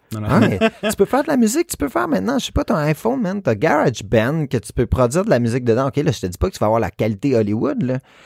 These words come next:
Speaker 2: mais si tu regardes des festivals comme Slamdam Festival
Speaker 1: Mhm.
Speaker 2: ou genre Sundance Festival, moins maintenant, mais t'as plein de trucs vraiment cool qui sortent à chaque année, qui sont faits avec passion. On compte une histoire avant tout. Puis je pense qu'en tant que réalisateur, faut tout le temps comme te rappeler,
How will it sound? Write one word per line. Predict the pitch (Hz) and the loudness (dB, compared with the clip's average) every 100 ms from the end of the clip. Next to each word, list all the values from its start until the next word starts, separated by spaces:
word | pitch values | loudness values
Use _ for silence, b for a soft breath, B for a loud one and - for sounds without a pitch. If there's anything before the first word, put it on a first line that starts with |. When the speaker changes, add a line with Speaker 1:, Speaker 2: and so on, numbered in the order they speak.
| B | B
Speaker 2:
mais | - | -4
si | 110 | 0
tu | 113 | 0
regardes | 110 240 | 2 0
des | |
festivals | - 107 120 139 | 0 0 0 0
comme | 107 | 0
Slamdam | - 135 131 135 135 | -2 -2 0 0 0
Festival | 113 104 104 98 139 143 135 | -2 -2 -4 0 2 2 0
Speaker 1:
Mhm. | 107 | -4
Speaker 2:
ou | B B | B B
genre | - 107 | -2 0
Sundance | - 170 147 143 | 2 2 2 0
Festival, | - 107 - 107 127 139 _ _ _ - | -2 -2 0 2 4 2 _ _ _ -6
moins | 117 110 123 143 | -2 0 2 2
maintenant, | 123 - 110 151 | 0 -2 -4 -4
mais | 127 87 b b b | -4 -6 b b b
t'as | - | -8
plein | - 175 196 | -4 -4 -4
de | 175 | -4
trucs | - 196 - | -2 -2 -2
vraiment | 104 113 131 196 196 185 | -8 -6 -2 0 0 0
cool | - 214 190 | 2 2 2
qui | - | -2
sortent | - 160 | -2 0
à | 139 | 0
chaque | 110 151 147 | 0 0 2
année, | 117 131 196 208 b b b b b | 2 2 -2 -6 b b b b b
qui | - | -4
sont | 117 | -2
faits | 98 160 175 | 0 0 0
avec | 92 101 - _ - | -2 -4 -10 _ -4
passion. | 117 117 - 123 110 | -2 -2 -2 -2 -2
On | - 95 | -2 -4
compte | - 139 143 117 | 0 -2 -4 -6
une | 104 101 120 | -4 -2 -4
histoire | 123 - 120 110 | -4 0 0 2
avant | 101 98 | 0 -2
tout. | 95 110 | -2 -6
Puis | 107 - - - | -8 -14 -12 -6
je | - | -2
pense | 151 | 0
qu'en | - | 0
tant | 123 | 0
que | 113 | 0
réalisateur, | 110 104 101 139 | 2 2 2 0
faut | - | 0
tout | 110 | -4
le | 104 | -2
temps | 147 | -2
comme | 135 110 | 0 0
te | |
rappeler, | 104 98 101 120 143 | 0 0 0 0 0